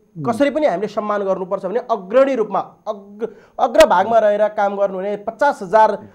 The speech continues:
Speaker 2: भन्दा बढी नागरिकले कोरोना भाइरस विरुद्धको खोप कोभिसिल्ड पाइसक्नु भएको छ। त्यो हिसाबमा हेर्ने भने उहाँहरू जुन अहिले खोप लगाउनेहरूलाई पनि सहज होला यो
Speaker 1: उम्।
Speaker 2: प्रश्नले।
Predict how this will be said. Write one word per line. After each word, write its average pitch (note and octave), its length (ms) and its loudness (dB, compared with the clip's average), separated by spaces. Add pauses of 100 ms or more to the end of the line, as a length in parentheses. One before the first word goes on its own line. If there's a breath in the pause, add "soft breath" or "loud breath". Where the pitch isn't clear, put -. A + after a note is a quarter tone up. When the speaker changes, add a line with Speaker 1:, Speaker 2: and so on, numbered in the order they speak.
(140)
Speaker 2:
भन्दा G3 260 0
बढी E3+ 400 2
नागरिकले G3+ 480 0
कोरोना G3+ 420 -2
भाइरस D#3+ 280 -8
विरुद्धको F#3 480 -6
खोप G3+ 400 -8
कोभिसिल्ड G#3 540 -6 (320 loud breath)
पाइसक्नु A3+ 500 2
भएको F3 260 -4
छ। F3+ 80 -8
त्यो G3 520 0
हिसाबमा D4 420 2
हेर्ने B3+ 200 2
भने C#4 140 4
उहाँहरू A#3+ 580 2 (160 loud breath)
जुन F3 120 2
अहिले C4 160 4
खोप B3 280 -4
लगाउनेहरूलाई A3+ 600 4
पनि C4+ 220 -2
सहज G#3 360 -2
होला E3+ 340 -2
यो G#3+ 140 -2
Speaker 1:
उम्। A#2+ 100 -6
Speaker 2:
प्रश्नले। G3+ 640 -4